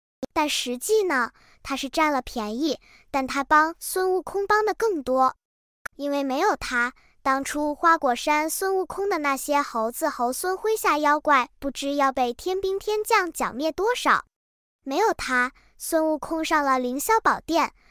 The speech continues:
面对五曲星君会被对得哑口无言。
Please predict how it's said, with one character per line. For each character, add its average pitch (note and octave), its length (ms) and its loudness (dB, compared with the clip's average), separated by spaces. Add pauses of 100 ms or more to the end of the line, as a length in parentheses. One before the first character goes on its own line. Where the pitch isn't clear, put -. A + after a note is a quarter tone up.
面 C4+ 220 -4
对 C4+ 200 2
五 C4 220 -2
曲 B3 180 -4
星 F4+ 280 -2
君 G4+ 300 -4 (100)
会 D4 180 -2
被 B3 140 -2
对 B3+ 140 0
得 A#3+ 140 -2
哑 A#3 180 0
口 C4+ 220 -2
无 A3 200 -4
言。 C4+ 380 -2